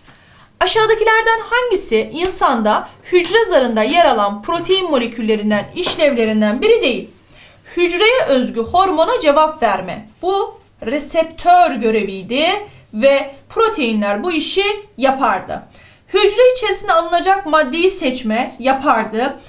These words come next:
İlişki kurma, tanıma yapardı. Komşu hücreyi tanıma yapardı. Hücre zarının A T P sentezlemek gibi enerji sentezlemek gibi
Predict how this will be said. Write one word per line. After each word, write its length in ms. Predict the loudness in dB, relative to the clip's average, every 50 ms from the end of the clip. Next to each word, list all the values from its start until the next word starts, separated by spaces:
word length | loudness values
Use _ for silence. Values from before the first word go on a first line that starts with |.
| -20 -20 -10 -6
İlişki 500 | -2 0 2 2 2 0 -4 -6 -6 -4
kurma, 560 | -2 0 2 4 4 4 4 2 0 -4 -6
tanıma 560 | -2 0 0 2 2 2 2 2 0 -2 -2 -2
yapardı. 800 | 0 0 0 2 2 2 2 2 0 -2 -4 -4 -4 -4 -6 -12 -20 -20 _
Komşu 380 | -4 0 0 0 0 0 0 2 4 4
hücreyi 360 | 2 2 0 -2 -2 -2 -2
tanıma 640 | -2 -2 0 0 2 4 4 4 2 0 -6 -12 -4
yapardı. 640 | -2 0 0 0 0 0 0 0 -2 -6 -8 -10 -10 -12 -20 -20 -10 -2 0
Hücre 280 | 0 0 2 2 2 2 2 2 2
zarının 400 | 0 0 0 0 -2 -4 -6 -8 -10 -4 0
A 280 | 2 2 2 2 0
T 240 | -2 -4 -6 -6 -2
P 160 | 0 0 0
sentezlemek 960 | 0 2 0 0 0 0 -2 -4 -4 -2 0 0 2 2 2 0 0 -2 0 2
gibi 440 | 2 2 4 2 0 -2 -4 -10 -18 _ _ -20 -20 -20 -20 -20 _ _ 0
enerji 560 | 2 4 4 4 2 2 0 -2 -2 -4 -4
sentezlemek 1000 | -2 0 0 0 0 0 -2 -2 -2 -2 0 0 0 0 2 0 -2 -4 -4 -4
gibi 380 | -2 0 2 2 2 0 -4